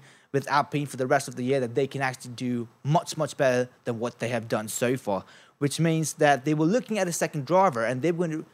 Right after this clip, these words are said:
promote their reserve driver, Oscar Piastri. Now,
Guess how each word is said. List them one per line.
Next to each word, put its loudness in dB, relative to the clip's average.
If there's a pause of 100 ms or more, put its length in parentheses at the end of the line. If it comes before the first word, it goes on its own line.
(480)
promote 4
their 2
reserve 4
driver, 4 (280)
Oscar 2
Piastri. 0
Now, 2